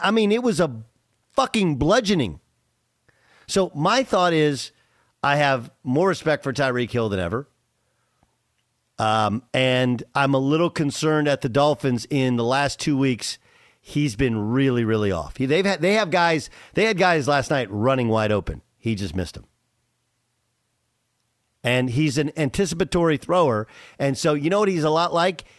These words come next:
He's, he's like a smaller Peyton Manning is who he's like, where he has to anticipate.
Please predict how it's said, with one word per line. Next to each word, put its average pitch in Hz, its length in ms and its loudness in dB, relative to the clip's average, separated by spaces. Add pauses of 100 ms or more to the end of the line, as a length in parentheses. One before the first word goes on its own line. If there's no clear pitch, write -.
(140)
He's, 139 340 -2
he's 135 280 0
like 151 240 2
a 139 80 0
smaller 135 720 0 (400)
Peyton 147 360 -2
Manning 120 460 -2
is 110 140 -8
who 113 100 -2
he's 95 160 -2
like, - 320 -10 (1040)
where 123 240 0
he 190 240 -2
has 170 240 0
to - 140 -4
anticipate. 127 720 -4